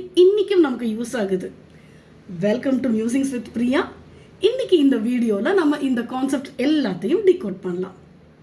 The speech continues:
இக்கிகை அப்படிங்கிறது ஒரு அழகான கான்செப்ட், ஜப்பான்ல ஒரிஜினேட் ஆனது. ஒகேமி அப்படிங்கிற வில்லேஜ்ல அவங்கள நல்லா ஆராய்ச்சி பண்ணும்போது அவங்க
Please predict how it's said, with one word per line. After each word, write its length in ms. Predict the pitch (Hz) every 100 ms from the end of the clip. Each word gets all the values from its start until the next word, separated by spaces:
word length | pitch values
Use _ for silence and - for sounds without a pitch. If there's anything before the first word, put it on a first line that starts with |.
| - - - - - - - - -
இக்கிகை 420 | 440 523 523 480 370
அப்படிங்கிறது 520 | 233 226 262 262 285
ஒரு 140 | 403 302
அழகான 400 | 226 226 214 226 -
கான்செப்ட், 460 | 233 175 359 - - 196 -
ஜப்பான்ல 540 | 277 277 311 233 269 -
ஒரிஜினேட் 500 | 226 190 196 185 185
ஆனது. 260 | 170 - - - - - - - -
ஒகேமி 440 | 262 302 440 480 453
அப்படிங்கிற 440 | 269 247 285 277 208
வில்லேஜ்ல 540 | 208 247 269 208 196 175 254 - - - - -
அவங்கள 260 | 311 330
நல்லா 340 | 294 339 392 415
ஆராய்ச்சி 500 | 269 285 339 359 - 262 220
பண்ணும்போது 580 | 226 247 214 190 185 196 - - - - -
அவங்க 240 | 277